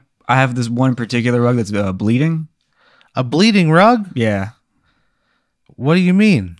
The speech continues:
Speaker 1: Like, it's, it's, it's on the floor and it's bleeding. Like, has a, has a wound in it.
Speaker 2: He says, "Sir, I'm not a doctor, but I am a,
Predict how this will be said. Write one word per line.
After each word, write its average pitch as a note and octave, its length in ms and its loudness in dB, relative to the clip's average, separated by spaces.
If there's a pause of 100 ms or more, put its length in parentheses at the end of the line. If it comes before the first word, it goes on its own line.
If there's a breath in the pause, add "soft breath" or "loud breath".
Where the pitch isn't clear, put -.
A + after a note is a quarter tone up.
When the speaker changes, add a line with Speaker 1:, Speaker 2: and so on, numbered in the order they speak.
(100)
Speaker 1:
Like, A#2+ 160 -2
it's, A2 160 -4
it's, - 260 -8 (560)
it's - 160 -12
on A2+ 160 0
the A2 60 -2
floor A2 360 -2
and G2+ 80 -2
it's F#2+ 100 -8
bleeding. G2 520 -4 (360)
Like, - 200 -10
has G#2 160 -8
a, G2 160 -8 (160)
has - 100 -8
a G#2 60 -4
wound G#2 400 -2
in F2 100 -6
it. - 160 -12 (460)
Speaker 2:
He F3+ 140 0
says, E3 220 0
"Sir, A3 360 4
I'm G#3+ 260 4
not F#3+ 200 2
a D3+ 60 0
doctor, F3 600 0 (1200)
but D#3 120 0
I D#3+ 120 4
am G3+ 200 4
a, G3 200 0